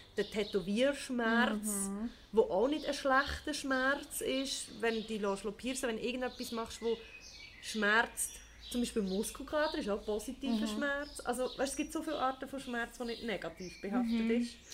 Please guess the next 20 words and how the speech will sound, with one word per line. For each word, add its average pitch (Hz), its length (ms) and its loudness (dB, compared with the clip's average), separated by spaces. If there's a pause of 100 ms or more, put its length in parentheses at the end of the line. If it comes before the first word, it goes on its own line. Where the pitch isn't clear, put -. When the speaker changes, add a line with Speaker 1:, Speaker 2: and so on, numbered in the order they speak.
(340)
Speaker 3:
Und 247 100 2
dort 262 140 10
ist, 262 140 0
glaube 240 240 6
ich, 233 60 2
die - 120 -8
Frage, 233 280 8
wie 240 200 6
willst 226 180 0
du 240 80 4
dem 208 220 2
Schmerz 208 400 2
begegnen? 214 600 2
Möchtest 196 440 -2
du, 214 40 -2
dass - 100 -8
dir 220 160 4
der 202 240 2 (120)
jemand 208 220 -4
abstellt? 285 600 2